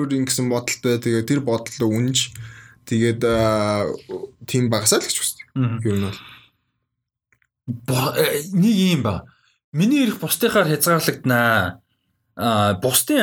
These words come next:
Speaker 2: амьдрал сайхан байвал миний амьдрал сайхан гэдэг перспективийг л амар суулгах ёстой. А, тэгээ би ингэж хэлж байгаа гэд би дандаа тэгж чаддаг гэсэн үг биш. Би нервтэй л машин барьж байхдаа, м, буруу шийдвэр гаргах үе байж байгаа, тий.
Speaker 1: Мгм.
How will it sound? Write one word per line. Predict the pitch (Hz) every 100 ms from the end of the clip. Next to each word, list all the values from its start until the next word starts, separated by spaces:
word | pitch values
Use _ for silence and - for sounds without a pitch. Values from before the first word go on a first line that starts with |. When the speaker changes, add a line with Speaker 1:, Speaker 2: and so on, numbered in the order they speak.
| 185
Speaker 2:
амьдрал | 180 170
сайхан | 175 156 147
байвал | 139 135 131
миний | 135 160 135
амьдрал | 131 123
сайхан | - 123 123
гэдэг | 110 107 110
перспективийг | 113 - - 135 - 113 110 110
л | - - - - -
амар | 110 113 110
суулгах | 107 98 -
ёстой. | - - 110 113 _ - -
А, | 117
тэгээ | 147
би | 254 240 185
ингэж | 202 220
хэлж | 170 -
байгаа | 170 151
гэд | 131
би | 180 175
дандаа | - 180 262
тэгж | 165 -
чаддаг | 110 - -
гэсэн | -
үг | 175
биш. | 339 - - - - -
Би | 180
нервтэй | 151 165 160 - 147
л | 127
машин | 123 175
барьж | 139 127 123
байхдаа, | 139 - 127 120 104 - - - -
м, | 135 127 -
буруу | - 131 135
шийдвэр | 131 123 117
гаргах | 110 110 110 107
үе | 107
байж | 101 117 110 117
байгаа, | 104 104
тий. | 123 120
Speaker 1:
Мгм. | 110